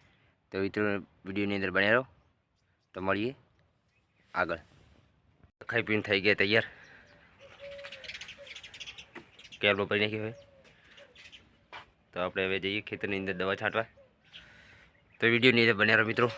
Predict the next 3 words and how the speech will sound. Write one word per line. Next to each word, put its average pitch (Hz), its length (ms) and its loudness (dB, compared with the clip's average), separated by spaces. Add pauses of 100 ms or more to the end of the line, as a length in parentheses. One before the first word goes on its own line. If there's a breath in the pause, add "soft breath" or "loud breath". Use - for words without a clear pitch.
(2750 loud breath)
આ 92 100 -4
છે 98 180 -6
મિત્રો 104 220 -4